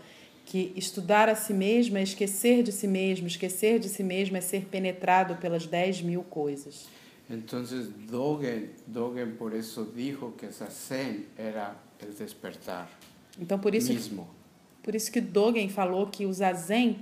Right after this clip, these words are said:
Speaker 1: era o próprio despertar.
Speaker 2: Entonces, entonces, cuando hacemos esa práctica, es el hábito de,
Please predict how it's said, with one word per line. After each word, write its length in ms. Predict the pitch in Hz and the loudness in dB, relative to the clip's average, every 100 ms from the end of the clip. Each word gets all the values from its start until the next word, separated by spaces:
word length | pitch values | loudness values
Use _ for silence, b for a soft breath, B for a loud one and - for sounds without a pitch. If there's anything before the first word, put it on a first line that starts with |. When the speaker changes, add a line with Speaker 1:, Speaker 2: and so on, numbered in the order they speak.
| B B - | B B -4
Speaker 1:
era 160 | 185 | 0
o 60 | 185 | 0
próprio 480 | 185 - 208 214 202 | 0 6 6 6 0
despertar. 580 | 196 - 190 - 151 143 - - B B B B | -6 -6 -6 -6 -10 -10 -16 -20 B B B B
Speaker 2:
Entonces, 380 | - 131 - - - | -4 -4 -4 -12 -12
entonces, 340 | 113 - 123 | -10 -8 -8
cuando 260 | - 110 107 | -6 -6 -6
hacemos 360 | 104 131 139 | -6 -4 -4
esa 320 | 131 120 120 - | -4 -6 -8 -6
práctica, 640 | 113 110 - - 107 98 - - - - - - _ _ _ _ _ _ _ _ _ | -6 -6 -10 -10 -10 -10 -14 -20 -20 -20 -20 -20 _ _ _ _ _ _ _ _ _
es 220 | 120 113 | -8 -8
el 160 | 117 110 | -4 0
hábito 480 | 120 135 135 - 113 | 2 2 0 -2 -4
de, 280 | 107 104 | -4 -8